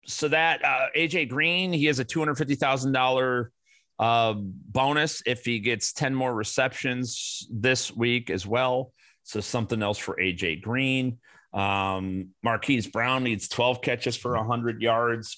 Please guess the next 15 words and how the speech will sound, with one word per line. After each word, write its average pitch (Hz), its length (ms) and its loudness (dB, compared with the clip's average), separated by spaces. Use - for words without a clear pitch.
Brandin 113 380 0
Cooks, - 600 -2
thirteen 156 540 2
catches 117 440 0
for 107 240 0
a 98 100 -6
hundred 110 300 0
yards. 113 360 2
There's 101 180 0
a - 60 -6
hundred 123 400 0
fifty 143 340 0
thousand 104 360 0
dollar 101 140 0
bonus 104 500 -2